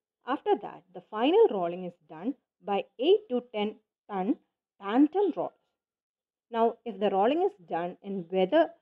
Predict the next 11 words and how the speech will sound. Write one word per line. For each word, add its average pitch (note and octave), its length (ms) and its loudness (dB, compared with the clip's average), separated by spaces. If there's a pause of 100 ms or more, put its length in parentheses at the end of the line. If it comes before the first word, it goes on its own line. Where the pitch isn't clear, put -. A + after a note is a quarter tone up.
(300)
uh, F3+ 140 -6
warm A#3 440 0
weather F3 280 -2
conditions, A#3 720 -8 (400)
rolling C#4 440 4
on G#3+ 260 -6
next - 240 -2 (100)
day E3+ 320 -6
helps E4 300 0
to - 180 -8
increase G3+ 420 -6